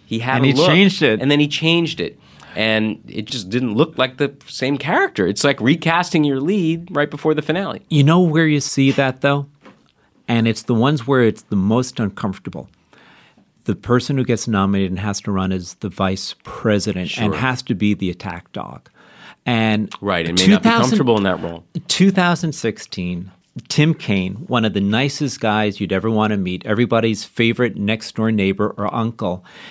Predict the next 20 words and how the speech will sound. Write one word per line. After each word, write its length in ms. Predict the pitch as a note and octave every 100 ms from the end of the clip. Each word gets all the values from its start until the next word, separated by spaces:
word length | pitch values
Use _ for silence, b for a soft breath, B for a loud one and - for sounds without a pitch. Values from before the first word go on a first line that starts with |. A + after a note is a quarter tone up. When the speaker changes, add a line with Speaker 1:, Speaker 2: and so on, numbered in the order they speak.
| B B
Speaker 2:
had 260 | - C#3 D3+
to 80 |
be 180 | C3+ D#3+
the 160 | D3+ D#3
attacked, 460 | C#3+ E3 E3+ - - _
and 220 | C#3+ B2 A2
he 240 | - A#2+
did 220 | F#2 A#2
it 160 | D#3 -
like 200 | G#2 G2+
a 60 | F#2+
good 280 | G#2 F2+
soldier, 600 | - - A#2+ B2 D3+ D3+ -
never 400 | G2 A#2 C#3 D3
complained 640 | - C#3 - C#3 C#3 C#3
about 320 | C3 C#3 D3+
it, 160 | D#3 - b b b b b b
but 100 | B2
it 160 | A#2 -
just, 340 | - D#3+ -